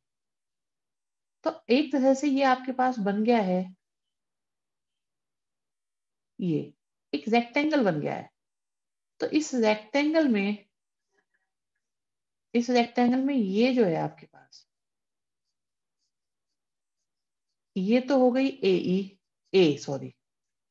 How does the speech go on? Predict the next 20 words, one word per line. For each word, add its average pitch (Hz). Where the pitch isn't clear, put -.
और 190
ये 208
हो 247
जाती 185
है 208
आपकी 208
B। 170
ए 226
और 254
B, 160
A 240
मतलब 262
बोले 226
तो 240
transverse, 196
B 214
बोले 202
तो 226
आपकी -
conjugate। 175